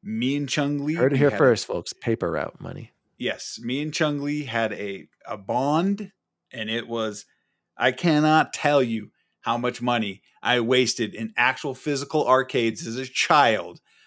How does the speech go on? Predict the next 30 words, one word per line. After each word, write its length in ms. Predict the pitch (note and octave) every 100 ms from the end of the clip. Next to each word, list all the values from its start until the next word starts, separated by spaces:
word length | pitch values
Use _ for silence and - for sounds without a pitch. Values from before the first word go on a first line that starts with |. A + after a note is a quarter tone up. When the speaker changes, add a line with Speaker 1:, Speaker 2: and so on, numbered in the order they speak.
| _
Speaker 1:
on 220 | G#2+ A2+
this 380 | B2+ C3 B2+ - _ _
and 160 | - G#2+
Mortal 240 | A2 G2+
Kombat, 680 | - - C3+ C3+ B2+ B2+ A#2+ - _ _ -
but 120 | F2+ -
this 400 | D3 D3 - B2
more 240 | B2 C3
than 220 | B2+ C#3
anything. 440 | C#3 A#2+ A2 A2+ G#2
I 200 | A2 A#2 - _ _ _ _
absolutely 720 | G3 G3 - E3 C#3+ C#3 B2+ B2
adore 320 | A#2+ B2+ B2
Street 300 | - B2 A2+
Fighter, 400 | A2+ A2 A2 A2 - _
and 100 | G#2+
I'm 100 | G#2+
s-, 260 | G#2 - -
was 140 | A#2 -
so 300 | - C#3 C#3
angry 460 | D#3 D3+ D3+ A#2+ G#2+
at 80 | - _ -
Sony 680 | - - C#3 C3 A2 G2 - _ _
for 80 | -
their 120 | G#2+
Street 280 | G#2 - C#3
Fighter 240 | C#3 B2+ A2+
five 400 | - A#2+ A2+ G2
B 180 | A2+ G#2
S. 380 | G2 - -